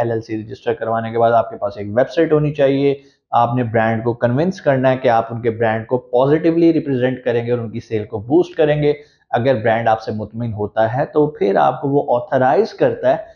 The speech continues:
कि आप मेरी product Amazon पे बेच सकते हैं। तो ये थोड़ा सा एक lengthy काम है, Startup पे थोड़ी सी cost आ जाती है, like जो भी company बनाने की cost है, हज़ार dollar, पन्द्रह सौ dollar, it depends कि आप कहाँ, किस state में आप company form कर रहे हैं।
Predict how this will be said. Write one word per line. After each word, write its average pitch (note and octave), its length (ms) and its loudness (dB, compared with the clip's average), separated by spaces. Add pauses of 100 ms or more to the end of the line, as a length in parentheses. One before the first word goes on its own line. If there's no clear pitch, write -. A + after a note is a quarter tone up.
(280)
कि C#3 60 0
आप C#3 260 2
मेरी B2+ 300 0
product A2+ 500 -2 (180)
Amazon A2+ 480 -2
पे D#3+ 100 2 (140)
बेच B2 220 0
सकते - 340 -8
हैं। G#2 220 -4 (340)
तो A#3 280 0
ये E3+ 220 4
थोड़ा E3+ 140 2
सा F3 140 0
एक F3 160 -2 (340)
lengthy B2 540 0
काम C#3+ 280 0
है, C#3+ 140 2 (360)
Startup - 540 -2
पे D3 100 0
थोड़ी E3 260 2
सी E3 140 0
cost B2+ 380 0
आ C#3 120 4
जाती B2+ 300 0
है, B2+ 120 4
like A#2 320 0 (240)
जो F#3 80 4
भी A3+ 120 -2
company F3 300 0
बनाने D3 320 2
की D3 120 -2
cost A#2+ 320 0
है, A#2+ 80 2
हज़ार A#2 320 2
dollar, A#2 260 2
पन्द्रह A#2 320 -6
सौ A#2+ 180 -6 (140)
dollar, A2+ 320 0
it B2+ 120 -2
depends B2 380 -2
कि B2+ 100 -2
आप A#2 140 0
कहाँ, A#2 220 -2 (160)
किस - 100 -10
state A2+ 340 -2
में A#2 100 -4
आप A2+ 140 -4
company A2+ 280 -4
form A#2+ 280 0
कर B2 180 0
रहे B2+ 120 0
हैं। B2+ 180 -2